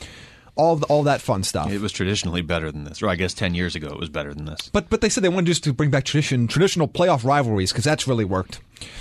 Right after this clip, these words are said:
Speaker 2: Yeah, like
Speaker 1: Uh,
Speaker 2: Chicago and Toronto in the first round.
Speaker 1: Yeah, I know. Uh, I, that'd be interesting how they, but whatever.
Speaker 2: But they,
Speaker 1: Uh,
Speaker 2: but they, they
Speaker 1: but
Speaker 2: used
Speaker 1: yes.
Speaker 2: to be rivals.
Speaker 1: But yes, so, like, it,
Speaker 2: And
Speaker 1: it
Speaker 2: now
Speaker 1: just,
Speaker 2: they're not even
Speaker 1: or
Speaker 2: the same
Speaker 1: Chicago,
Speaker 2: conference.
Speaker 1: Detroit, or whatever.
Speaker 2: Yeah.
Speaker 1: But, uh,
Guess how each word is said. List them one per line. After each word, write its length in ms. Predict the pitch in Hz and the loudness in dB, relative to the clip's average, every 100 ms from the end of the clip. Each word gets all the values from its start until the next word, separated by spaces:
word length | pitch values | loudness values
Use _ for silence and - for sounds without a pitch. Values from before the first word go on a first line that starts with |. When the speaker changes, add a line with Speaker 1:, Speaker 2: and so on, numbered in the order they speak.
| - - | -14 -4
Speaker 2:
Yeah, 80 | |
like 280 | - 123 117 | 2 4 4
Speaker 1:
Uh, 60 | 110 | 4
Speaker 2:
Chicago 340 | 117 113 107 | 4 2 2
and 80 | 104 | 0
Toronto 340 | 107 95 98 | 2 2 2
in 60 | 98 | 0
the 80 | 101 | -2
first 240 | 104 101 | -2 -2
round. 160 | 107 120 | 0 2
Speaker 1:
Yeah, 160 | 135 92 | 2 2
I 80 | 98 | 0
know. 160 | 82 - - - - - | -2 -6 -18 -20 -20 -4
Uh, 460 | 139 139 135 131 120 - - - | 2 4 4 4 2 -2 -10 -4
I, 100 | 104 | -2
that'd 200 | 110 104 | 0 0
be 100 | 98 | 0
interesting 340 | 101 - 92 | -2 -2 -2
how 120 | 95 | -2
they, 160 | 87 92 - _ _ | -2 -4 -6 _ _
but 80 | - | 0
whatever. 220 | - 80 - - | 2 0 -2 -2
Speaker 2:
But 100 | 123 | 2
they, 40 | |
Speaker 1:
Uh, 120 | 151 | 4
Speaker 2:
but 60 | 147 | 4
they, 160 | 160 147 | 4 4
they 100 | 143 | 4
Speaker 1:
but 60 | |
Speaker 2:
used 100 | 220 | 6
Speaker 1:
yes. 80 | 214 | 4
Speaker 2:
to 80 | 143 | 4
be 40 | |
rivals. 360 | 147 190 123 76 | 4 4 2 2
Speaker 1:
But 100 | - | 4
yes, 320 | 302 127 - 156 | 4 2 -2 0
so, 260 | - 233 | 4 4
like, 180 | 220 214 | 4 4
it, 180 | 214 208 | 4 4
Speaker 2:
And 80 | 208 | 4
Speaker 1:
it 20 | |
Speaker 2:
now 40 | |
Speaker 1:
just, 100 | 120 | 2
Speaker 2:
they're 100 | 123 120 | 2 2
not 140 | 123 | 2
even 200 | 147 143 | 2 0
Speaker 1:
or 80 | 127 | 0
Speaker 2:
the 40 | 151 | 0
same 0 | - | 2
Speaker 1:
Chicago, 160 | 147 151 | 2 2
Speaker 2:
conference. 220 | 151 139 | 2 2
Speaker 1:
Detroit, 260 | 156 143 147 | 2 4 4
or 40 | |
whatever. 220 | 135 175 | 2 2
Speaker 2:
Yeah. 60 | 113 | 2
Speaker 1:
But, 160 | 175 - - - - - - | 2 0 -10 -20 -20 -20 -18
uh, 60 | - | -12